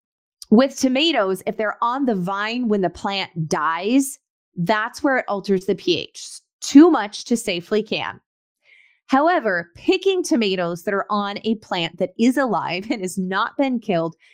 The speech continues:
and then freezing those tomatoes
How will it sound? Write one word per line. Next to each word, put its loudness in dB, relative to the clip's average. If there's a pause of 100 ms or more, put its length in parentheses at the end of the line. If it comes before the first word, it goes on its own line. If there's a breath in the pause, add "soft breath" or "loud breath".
(180 soft breath)
and 2
then 2
freezing 4
those 2
tomatoes -2